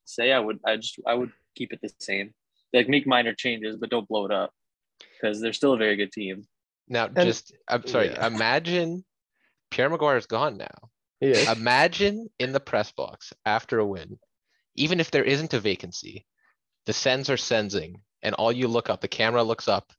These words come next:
Speaker 2: to the press box, and all you see is Pierre Dorion <laughs> and Kyle Dubas with the fist bump part two.
Speaker 3: <laughs>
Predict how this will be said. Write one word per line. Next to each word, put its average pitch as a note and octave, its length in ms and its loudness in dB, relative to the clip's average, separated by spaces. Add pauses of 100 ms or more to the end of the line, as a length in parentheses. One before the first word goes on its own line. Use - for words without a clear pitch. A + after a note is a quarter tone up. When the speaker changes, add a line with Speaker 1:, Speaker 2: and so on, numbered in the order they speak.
(120)
Speaker 2:
to A#2 80 -8
the G#2+ 80 -2
press - 220 -2
box, G2 220 -2
and G2 80 -4
all G2+ 80 -4
you G#2 100 -6
see G#2 260 -6
is G2+ 240 -4
Pierre G#2+ 280 0
Dorion G2+ 520 -2 (720)
<laughs> - 360 0
and - 160 -6
Kyle A#2+ 340 4
Dubas G#2 540 0 (320)
with A2 140 -4
the - 80 -2
fist B2 360 0
bump A#2 280 -2
part - 300 0
two. - 140 0 (240)
Speaker 3:
<laughs> F#3 140 2